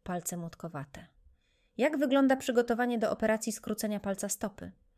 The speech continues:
Przed operacją konieczne jest przeprowadzenie kompleksowej diagnostyki stopy, w tym przede wszystkim wykonanie zdjęć R T G, radiogramów, które pozwalają określić stopień deformacji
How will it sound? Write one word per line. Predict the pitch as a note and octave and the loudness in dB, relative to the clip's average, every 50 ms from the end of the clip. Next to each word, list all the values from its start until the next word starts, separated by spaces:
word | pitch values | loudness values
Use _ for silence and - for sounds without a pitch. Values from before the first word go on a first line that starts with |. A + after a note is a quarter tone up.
| _ _ _ | _ _ _
Przed | - - A3 G#3 - - | 2 2 2 4 4 2
operacją | G#3 - G#3+ G#3 B3 D#4+ - - A#3+ G#3+ G3+ | 0 2 4 6 6 6 4 4 2 2 2
konieczne | - G#3 A#3 D4+ D4 - C4 A#3+ | 2 2 2 4 2 4 2 2
jest | G#3+ G#3+ - - | 2 2 -2 0
przeprowadzenie | - A3 - - G3+ F3+ F#3+ F#3 F3+ B3 C4+ A3+ F#3+ | -2 -2 2 2 2 2 2 2 4 4 4 4 2
kompleksowej | - - G3+ F#3+ - F#3+ F#3 - - D4 C4+ C4+ A#3 | 2 0 0 2 2 0 -2 0 0 2 4 4 4
diagnostyki | F#3 G3 F#3 E3 F#3 F#3 E3+ - - G#3+ - G3+ | 4 2 0 2 0 -4 -4 -2 -4 -4 -4 -4
stopy, | - - - E3 D#3 - - - - _ _ - - - - _ | -6 -2 -4 -4 -6 -4 -10 -10 -10 _ _ -20 -20 -20 -20 _
w | _ - | _ -2
tym | - G#3 G3 F3 | 0 0 2 2
przede | - - A3+ G3 G#3 | 2 2 2 2 2
wszystkim | - - D4 - - - C4+ A#3+ | 2 2 0 0 2 4 4 4
wykonanie | G3+ G3+ - G3+ G3 G3+ G3+ G3+ G3 F#3 | 4 2 0 0 0 2 2 0 0 -2
zdjęć | E3 - F#3 F#3 F3 - - | -2 0 0 0 0 -4 0
R | - F#3 F#3+ F#3 | 0 0 0 0
T | - F3+ F3+ | 0 -2 -2
G, | E3+ E3 C#3+ C#3+ - - _ _ _ _ - | 0 0 -2 -2 -4 -12 _ _ _ _ -4
radiogramów, | - E3+ E3+ D#3+ F3 F3 F3 G3+ G3+ E3+ D3+ D#3 F#3 - - - _ - _ - - - _ _ | -2 0 0 2 0 0 2 2 2 2 0 -2 -6 -8 -10 -18 _ -20 _ -20 -20 -20 _ _
które | - - F4 E4+ D#4+ | -2 2 4 4 6
pozwalają | - C4+ A#3 G#3 G#3+ G#3 A3 A#3+ A#3 A3+ - | 6 4 4 6 6 6 6 6 6 4 2
określić | - - - G#3+ G#3 G3+ - G#3 F#3 - - | 0 -2 2 2 0 0 0 -6 -4 -4 -2
stopień | - - G#3 - F#3+ F#3 E3+ | 0 0 0 0 -2 -2 -2
deformacji | E3+ - - E3 E3 D#3+ D3+ D3+ - - - E4 | -2 -4 -4 -4 -2 -2 -2 -4 -4 -2 -4 -4